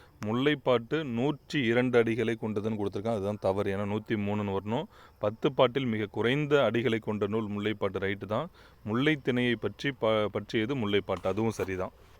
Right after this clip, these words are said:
அடுத்து முக்கியமானது, பொறுத்துக்க பாருங்க, இதுவும் கேட்பதற்கு வாய்ப்பு அதிகமா இருக்கு. நேமி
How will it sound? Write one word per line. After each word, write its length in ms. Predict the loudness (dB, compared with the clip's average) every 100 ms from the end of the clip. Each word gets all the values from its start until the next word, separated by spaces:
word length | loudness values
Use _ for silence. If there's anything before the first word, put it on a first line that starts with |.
| -20 -20 -20 -20 -20 -20 -20 -20 -20 -20 -20 -6 0
அடுத்து 240 | 2 2 0 0
முக்கியமானது, 680 | -4 -4 2 4 4 2 0 0
பொறுத்துக்க 380 | -2 -2 0 0 0
பாருங்க, 260 | -2 -2 -6 -6
இதுவும் 280 | -2 0 0
கேட்பதற்கு 460 | 0 0 0 0 2 2
வாய்ப்பு 260 | 2 0 -2
அதிகமா 260 | 0 0 0
இருக்கு. 220 | 0 -4 -4 -12 -20 -20 -12 -6 0
நேமி 480 | 4 4 4 2